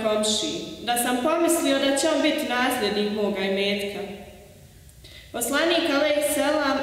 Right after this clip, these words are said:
rekao je i ovo: „Nije ispravnog vjerovanja čovjek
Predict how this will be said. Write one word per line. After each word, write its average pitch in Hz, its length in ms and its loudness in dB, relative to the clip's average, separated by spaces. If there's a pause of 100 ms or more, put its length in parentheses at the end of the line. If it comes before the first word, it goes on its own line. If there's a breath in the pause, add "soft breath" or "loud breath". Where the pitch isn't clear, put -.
rekao 262 420 0
je 220 200 4
i 214 60 2
ovo: - 500 -2 (1300 loud breath)
„Nije 403 280 4
ispravnog 247 680 2
vjerovanja 269 800 0
čovjek 320 420 2